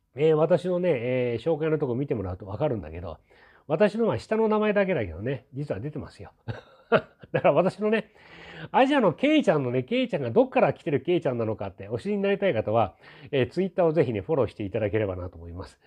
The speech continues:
ちゃんと出てます、みたいなね。まあ、どうでもいいんだけどね。えー、というようなことで、まあ、ディアアジアのケイちゃんということで、具体的に、えー、回答が来ました。で、下の方のね、一行目に、あの、青で、えー、ちょっとね、消してある部分に関しては、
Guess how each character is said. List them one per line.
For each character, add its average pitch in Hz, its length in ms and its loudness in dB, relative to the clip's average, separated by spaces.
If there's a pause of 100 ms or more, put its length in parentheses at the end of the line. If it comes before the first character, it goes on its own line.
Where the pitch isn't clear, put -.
ち - 80 -8
ゃ 147 60 2
ん 135 40 0
と 127 100 0
出 120 120 -4
て 92 80 -8
ま 82 120 -12
す、 - 120 -20
み 80 80 -14
た - 100 -20
い - 20 -18
な 82 80 -14
ね。 113 160 -14 (340)
ま 101 100 -6
あ、 104 40 -4
ど 107 120 0
う - 20 0
で 120 60 -4
も 120 80 0
い - 20 -2
い 139 40 -2
ん - 20 -8
だ 120 100 -2
け - 80 -14
ど - 80 -20
ね。 123 180 -14 (880)
え 202 300 6
ー、 - 40 2
と 196 100 0
い 214 60 4
う - 20 4
よ 214 100 6
う - 40 4
な 165 80 4
こ 123 100 0
と 139 100 -2
で、 135 240 2 (280)
ま 175 120 4
あ、 156 80 4
デ 160 120 2
ィ 220 120 8
ア 214 140 4
ア 214 80 2
ジ 208 80 2
ア 208 60 4
の 196 100 2
ケ 185 160 0
イ 175 60 0
ち 170 80 0
ゃ 156 40 2
ん 143 80 -2
と 139 60 -8
い 139 60 -2
う 135 40 -4
こ 151 100 -4
と 160 100 -4
で、 170 340 4 (160)
具 127 100 -4
体 147 200 2
的 135 240 -6
に、 170 200 -2
え 147 40 -2
ー、 131 40 -6
回 131 220 -4
答 123 100 -6
が 107 120 -6
来 107 80 -12
ま 143 120 -4
し - 80 -12
た。 78 200 -12 (420)
で、 160 180 4
下 - 160 -4
の 254 140 4
方 262 140 4
の 151 120 2
ね、 147 100 4
一 139 240 -4
行 247 180 2
目 247 80 0
に、 156 160 2
あ 127 80 -2
の、 123 260 0
青 185 160 2
で、 104 220 -2
え 110 480 -8
ー、 - 20 -16
ち 151 60 -4
ょ 147 40 -6
っ - 20 -6
と 117 100 -8
ね、 104 80 -8
消 127 160 -6
し 110 40 -14
て - 80 -8
あ 160 40 -2
る 143 80 2
部 117 80 -4
分 117 100 -2
に 92 80 -8
関 117 200 -8
し - 40 -16
て - 80 -10
は、 143 280 4